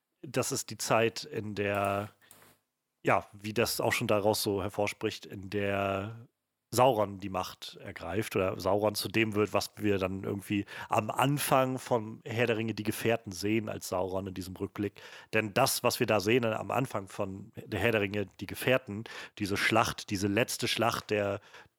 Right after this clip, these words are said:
der, dieses letzten Bündnisses zwischen Elben und Menschen,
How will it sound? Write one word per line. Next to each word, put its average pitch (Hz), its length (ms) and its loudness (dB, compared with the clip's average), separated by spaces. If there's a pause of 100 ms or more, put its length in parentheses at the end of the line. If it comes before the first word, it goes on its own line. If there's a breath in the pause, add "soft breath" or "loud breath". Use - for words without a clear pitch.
(100)
der, 104 200 2
dieses 98 300 0
letzten 113 320 0
Bündnisses 117 500 0
zwischen - 340 -6 (100)
Elben 120 500 0
und 90 240 -12
Menschen, 110 520 0